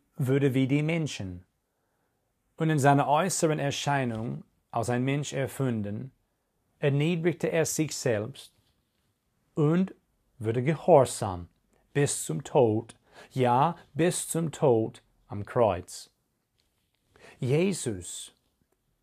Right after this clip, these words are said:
der selbst Gott ist, hat sich selbst entäußert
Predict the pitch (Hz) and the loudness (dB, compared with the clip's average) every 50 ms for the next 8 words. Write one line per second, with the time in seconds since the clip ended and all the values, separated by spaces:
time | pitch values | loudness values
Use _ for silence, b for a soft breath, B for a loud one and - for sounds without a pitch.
0 | _ _ _ _ _ _ _ _ - 127 120 147 143 143 135 - - - - - | _ _ _ _ _ _ _ _ -2 2 6 6 6 6 4 0 -4 -4 -2 -2
1 | - 170 185 202 196 190 180 - - - - - _ _ _ _ _ - 180 147 | 0 0 2 0 0 -2 -4 -6 -10 -14 -16 -18 _ _ _ _ _ -4 -2 -2
2 | 123 110 143 170 165 185 196 - - - 127 110 98 90 85 - - - - - | 0 4 4 4 4 4 2 0 -2 -10 -8 -8 -8 -8 -10 -12 -14 -16 -16 -16
3 | - - _ _ _ _ _ _ _ _ _ _ _ _ _ _ _ _ b b | -18 -20 _ _ _ _ _ _ _ _ _ _ _ _ _ _ _ _ b b
4 | b b b b b - 170 190 180 - - - 165 139 - - - - 156 156 | b b b b b 2 2 2 0 -2 -2 -2 -2 -2 -4 -4 -2 0 0 2
5 | 185 190 - - - - - 170 170 - - 170 156 156 165 175 156 - - - | 0 0 -4 -8 -10 -6 -4 -4 -4 -4 -2 -2 0 0 0 0 -2 -4 -8 -10
6 | - 98 87 87 - | -10 -10 -12 -12 -16